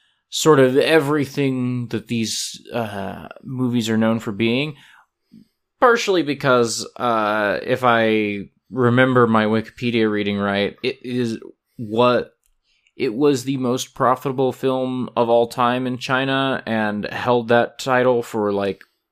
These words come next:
many years. I don't think it still does, but, um, one of the highest grossing movies ever there. So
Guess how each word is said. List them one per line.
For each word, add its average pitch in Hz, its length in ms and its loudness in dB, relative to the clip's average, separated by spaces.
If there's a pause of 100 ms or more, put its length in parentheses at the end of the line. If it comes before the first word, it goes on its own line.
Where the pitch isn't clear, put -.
(720)
many 117 420 0
years. 120 540 0
I 113 100 2
don't 117 220 2
think 117 120 -4
it 104 120 -4
still 143 520 -4 (120)
does, 180 480 0
but, 110 360 0
um, 90 680 -6 (1040)
one 127 240 2
of 123 80 4
the 120 80 4
highest 113 380 0
grossing 117 260 -2
movies 110 300 -6
ever 101 260 -4
there. 92 380 -10
So 98 340 -8